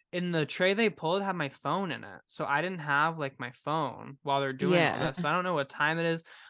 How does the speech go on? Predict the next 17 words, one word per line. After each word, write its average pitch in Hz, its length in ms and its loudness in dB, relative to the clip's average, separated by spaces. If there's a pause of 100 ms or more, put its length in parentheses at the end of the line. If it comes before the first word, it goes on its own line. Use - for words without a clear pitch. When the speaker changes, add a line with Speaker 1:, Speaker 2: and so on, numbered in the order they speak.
(100)
Speaker 1:
Like, 151 100 0
I 151 100 4
can't 165 260 -4
keep 160 200 -6
a 135 340 -2
watch 143 460 2
on 147 100 -4
the 131 80 -6
clock. 135 580 2 (580)
Speaker 2:
Yeah. 160 460 4 (640)
Speaker 1:
And 156 200 -4
so 156 480 4
then 175 360 0
I 147 180 -2
finally 160 520 0
get, 156 340 2
like, 127 400 -4